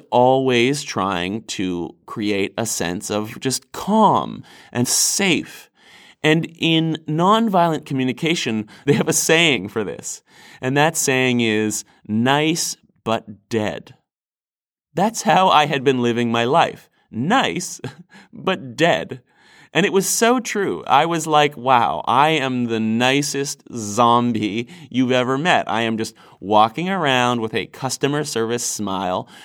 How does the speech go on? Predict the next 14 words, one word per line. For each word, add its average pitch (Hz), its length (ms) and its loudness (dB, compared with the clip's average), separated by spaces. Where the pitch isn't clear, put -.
trying 143 380 2
to 190 80 -4
make 170 220 -2
everyone 147 540 2
feel 127 320 2
super 123 540 -2
just, 135 300 -4
like, 92 240 -2
ease, 180 800 0
comfort, 151 920 0
harmony, 165 840 0
no 220 240 2
conflict 151 640 -2
here, 110 420 -2